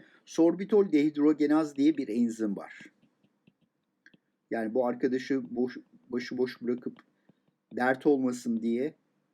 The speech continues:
ortadan kaldırmamız gerekiyor. İşte bu sorbitol bu arkadaşı dehidrogenaz sorbitolü fruktoza dönüştürüyor. İşte eğer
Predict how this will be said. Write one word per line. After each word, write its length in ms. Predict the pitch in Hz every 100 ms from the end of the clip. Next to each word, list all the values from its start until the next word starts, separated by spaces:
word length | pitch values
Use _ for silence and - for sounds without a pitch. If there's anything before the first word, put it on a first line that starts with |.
| _ -
ortadan 460 | 110 110 127 135 147
kaldırmamız 680 | 113 110 120 120 123 127
gerekiyor. 380 | 117 110 - 170
İşte 200 | - 156
bu 80 | 196
sorbitol 640 | - 220 160 165 185 180
bu 160 | 175 165
arkadaşı 680 | - - 160 135 - 156 175 _ _ _ _ _ _ 123
dehidrogenaz 800 | 120 117 120 117 113 170 - - _ _ _
sorbitolü 760 | - 165 156 156 135 143 185 -
fruktoza 640 | - 127 123 120 113 110
dönüştürüyor. 540 | 95 85 - - - -
İşte 400 | - - 90 - _ _ _ _
eğer 380 | 104 131 143